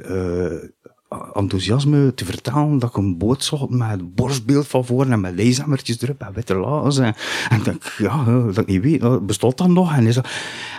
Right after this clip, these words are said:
ze lachte zo naar me en zegt ze, "Ja, dat bestaat." Dat zei, "Le,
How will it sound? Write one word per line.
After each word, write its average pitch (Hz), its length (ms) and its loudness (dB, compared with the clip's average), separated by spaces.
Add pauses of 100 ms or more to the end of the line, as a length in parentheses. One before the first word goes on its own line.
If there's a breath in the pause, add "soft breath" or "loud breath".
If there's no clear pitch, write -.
(120)
ze - 180 -2
lachte 110 320 0
zo 120 120 4
naar 127 180 6
me 135 200 2 (240)
en 92 120 0
zegt 92 180 2
ze, - 100 -2
"Ja, 82 140 -2 (380)
dat 80 180 -2
bestaat." 135 680 -2 (280)
Dat 87 140 -6
zei, 80 180 -2
"Le, 82 140 2